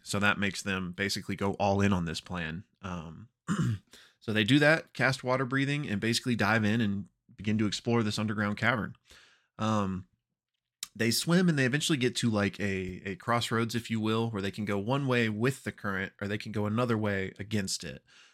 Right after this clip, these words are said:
But they can hear, like, the splashing of water from the, against the current direction, so they decide, "Let's check out that way."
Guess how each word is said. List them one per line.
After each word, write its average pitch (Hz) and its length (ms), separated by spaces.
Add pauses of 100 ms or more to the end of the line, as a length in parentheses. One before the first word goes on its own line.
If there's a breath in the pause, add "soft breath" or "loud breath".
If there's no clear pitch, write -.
(200 soft breath)
But 113 140
they 131 100
can 127 160
hear, 151 220
like, 151 200
the 113 100
splashing 113 560
of 95 140
water 104 460
from 101 360
the, 95 340 (180)
against 104 440
the 120 80
current 120 300
direction, 120 640
so - 140
they 101 120
decide, 98 480
"Let's 98 160
check - 240
out 80 160
that 87 220
way." - 180